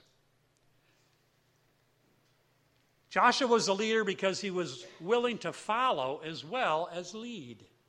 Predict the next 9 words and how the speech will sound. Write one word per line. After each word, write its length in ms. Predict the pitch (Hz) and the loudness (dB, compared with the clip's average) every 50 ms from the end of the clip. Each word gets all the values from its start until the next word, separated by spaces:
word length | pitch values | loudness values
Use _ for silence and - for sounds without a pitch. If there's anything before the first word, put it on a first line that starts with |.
| _ _ _ _ _ _ _ _ _ _ _ _ _ _ _ _ _ _ _ _ _ _ _ _ _ _ _ _ _ _ _ _ _ _ _ - | _ _ _ _ _ _ _ _ _ _ _ _ _ _ _ _ _ _ _ _ _ _ _ _ _ _ _ _ _ _ _ _ _ _ _ 4
"Only 240 | 202 262 285 302 285 | 4 6 6 6 6
be 160 | 247 269 240 | 6 6 6
strong," 540 | - - - - 269 269 262 247 214 175 160 | 6 6 6 4 6 8 10 10 10 10 8
we 80 | 147 | 4
see 260 | 139 - - 190 185 170 | 4 4 4 4 4 4
in 300 | 156 147 147 123 117 123 | 4 2 -2 -4 -6 2
Joshua 400 | 165 170 165 180 170 - 180 156 | 4 6 6 6 6 4 0 0
one 200 | 165 175 165 151 | 2 2 2 2
seven. 440 | - - 170 151 151 165 185 180 | 2 2 2 2 2 0 -4 -8